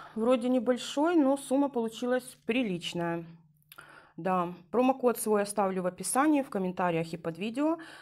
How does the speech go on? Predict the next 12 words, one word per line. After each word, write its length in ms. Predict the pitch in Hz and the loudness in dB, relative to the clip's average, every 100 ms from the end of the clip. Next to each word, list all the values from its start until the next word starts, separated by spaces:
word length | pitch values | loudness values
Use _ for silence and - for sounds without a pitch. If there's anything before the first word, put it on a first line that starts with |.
| - | -20
Кто 220 | - 240 | -2 0
хочет 320 | 233 214 214 175 | 2 0 0 -2
делать 280 | 196 175 | 0 0
заказ 400 | 165 185 180 170 | -2 -2 0 0
на 80 | 175 | -4
сайте 480 | 170 175 165 165 156 | -4 -2 -2 -4 -6
iHerb, 360 | 160 220 311 - | -4 0 0 0
минимальный 460 | 208 208 196 185 170 | -2 2 2 2 0
заказ 380 | 175 175 165 | -4 -2 -4
на 100 | 156 | -4
сорок 360 | 147 151 165 185 | -4 -4 -4 -4
долларов. 440 | 226 262 294 330 | -2 0 0 -2